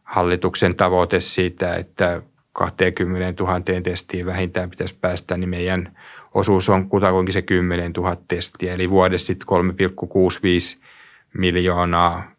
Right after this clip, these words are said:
testiä tän aikaisemman kolmen pilkku viiden miljoonan päälle. Ja mistään ei löydy semmoista laboratoriohenkilökuntaa, joka pystyisi sen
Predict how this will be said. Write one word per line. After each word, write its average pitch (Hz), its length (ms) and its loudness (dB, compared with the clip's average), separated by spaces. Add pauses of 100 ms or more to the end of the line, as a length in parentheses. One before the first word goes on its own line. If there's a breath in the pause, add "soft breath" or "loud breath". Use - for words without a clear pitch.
(140)
testiä 90 480 0
tän 90 180 -2
aikaisemman 90 520 0
kolmen 90 360 0
pilkku 90 340 -4
viiden 90 340 0
miljoonan 90 640 -4 (140)
päälle. 90 560 -2 (540 loud breath)
Ja 87 540 2
mistään 92 520 0
ei 90 180 4
löydy 92 280 6
semmoista 90 540 -4
laboratoriohenkilökuntaa, 90 2250 -2
joka 90 280 -4
pystyisi - 460 -6
sen 87 300 -2